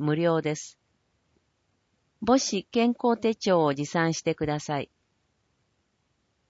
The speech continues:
なお、六ヶ月時離乳食相談は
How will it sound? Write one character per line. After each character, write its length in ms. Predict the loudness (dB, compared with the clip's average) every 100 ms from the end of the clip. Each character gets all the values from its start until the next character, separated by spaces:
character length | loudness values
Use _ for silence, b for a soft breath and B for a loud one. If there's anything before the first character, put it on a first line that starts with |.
| _
な 200 | 0 2
お、 140 | 2 0
六 260 | -2 -2 -2
ヶ 160 | -2 0
月 320 | 0 -2 -6
時 280 | -2 -2 -4
離 220 | -4 0
乳 200 | 2 2
食 300 | 2 -2 -4
相 300 | -4 -2 0
談 240 | 0 0 0
は 240 | -2 -4